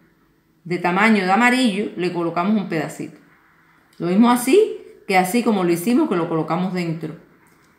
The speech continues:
Es decir, que buscamos la forma de adornar el árbol. Miren, aquí tenemos una pieza que es intermedia.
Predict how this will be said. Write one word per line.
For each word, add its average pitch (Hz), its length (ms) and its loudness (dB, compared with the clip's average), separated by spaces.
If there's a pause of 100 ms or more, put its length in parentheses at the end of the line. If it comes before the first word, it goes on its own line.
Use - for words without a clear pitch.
(140)
Es 175 100 -2
decir, 220 240 0
que 226 80 4
buscamos 208 420 2
la 240 140 4
forma 240 400 2
de 202 80 2
adornar 180 800 -2 (880)
el 190 180 -2
árbol. 131 360 -6 (1120)
Miren, 202 260 2
aquí 190 160 -2
tenemos 277 320 0
una 269 240 2
pieza 254 540 -4 (420)
que 208 80 2
es 226 80 6
intermedia. 170 680 0